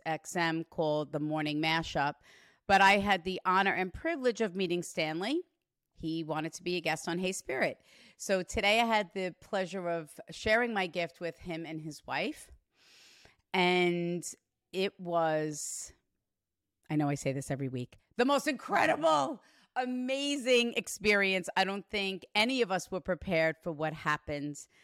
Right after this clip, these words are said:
during this session. But I'm just gonna say this. First of all, Spirit never fails on their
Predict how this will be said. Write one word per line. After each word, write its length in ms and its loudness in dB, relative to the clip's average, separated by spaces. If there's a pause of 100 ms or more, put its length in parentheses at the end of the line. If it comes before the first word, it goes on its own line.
(240)
during 280 -2
this 160 -6
session. 580 -6 (460)
But 100 0
I'm 140 0
just 200 -4
gonna 220 -2
say 320 2
this. 540 -4 (760)
First 280 0
of 100 -6
all, 300 4
Spirit 420 0
never 300 4
fails 640 4
on 320 4
their 580 4